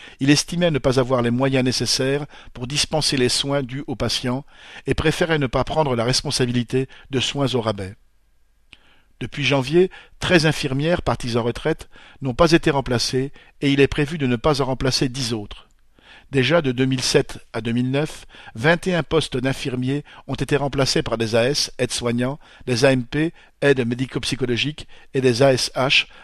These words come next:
agents de service hospitalier. Les équipes de nuit sont réduites au minimum et les soignants de jour doivent sans arrêt rentrer de nuit, y compris parfois en ayant assuré leur poste du matin. Les non-remplacements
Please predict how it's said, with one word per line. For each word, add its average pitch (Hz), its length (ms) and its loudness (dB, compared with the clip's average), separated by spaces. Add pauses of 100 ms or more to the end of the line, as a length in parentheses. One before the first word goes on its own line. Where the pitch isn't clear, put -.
(100)
agents 139 260 2
de 127 80 -2
service 127 340 -4
hospitalier. 107 580 -6 (720)
Les 127 160 2
équipes 139 240 -2
de 135 80 2
nuit 147 300 0 (140)
sont - 180 0
réduites 131 340 0
au 123 60 2
minimum 143 520 0 (320)
et 139 80 0
les 127 80 6
soignants 156 340 0
de 135 120 -2
jour 147 400 -2
doivent 135 240 0
sans 143 240 0
arrêt 147 320 0 (160)
rentrer 147 480 -2
de 123 100 0
nuit, 127 300 -4 (260)
y 156 120 -4
compris 160 300 -4
parfois 139 520 0 (200)
en 131 140 0
ayant 131 160 0
assuré 127 400 -2
leur 123 160 0
poste - 260 -4
du 120 140 -4
matin. 113 340 -4 (600)
Les 123 160 4
non-remplacements 151 800 0